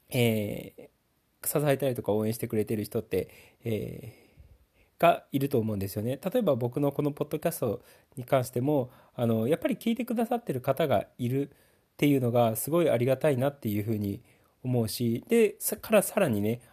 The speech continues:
あの、それで人生を良くしてくれたりだったりとか、えー、してくださる方が、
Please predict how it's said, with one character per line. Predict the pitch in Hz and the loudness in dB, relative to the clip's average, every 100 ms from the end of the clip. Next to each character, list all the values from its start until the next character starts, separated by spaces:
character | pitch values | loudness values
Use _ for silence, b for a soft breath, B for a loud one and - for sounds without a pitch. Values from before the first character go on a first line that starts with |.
| b | b
あ | 123 113 | 0 2
の、 | 110 104 101 110 117 - - - | 2 0 0 -4 -6 -10 -12 -10
そ | - | -4
れ | 156 | -2
で | 160 165 | 2 2
人 | 135 143 | 2 -2
生 | 131 | 0
を | 107 | 0
良 | 120 | 0
く | 123 | -2
し | 120 | -6
て | 110 | -6
く | 113 | -6
れ | 113 | -4
た | 113 | -4
り | 110 | -2
だ | 98 | -4
っ | |
た | 107 | -4
り | 104 | -6
と | 98 | -2
か、 | 90 120 B B _ | -2 -2 B B _
え | 117 | -6
ー、 | 107 | -6
し | - | -4
て | 120 | -4
く | 120 | -2
だ | 110 | 0
さ | 120 | -2
る | 110 | -2
方 | 107 135 | -2 0
が、 | 123 95 | 2 2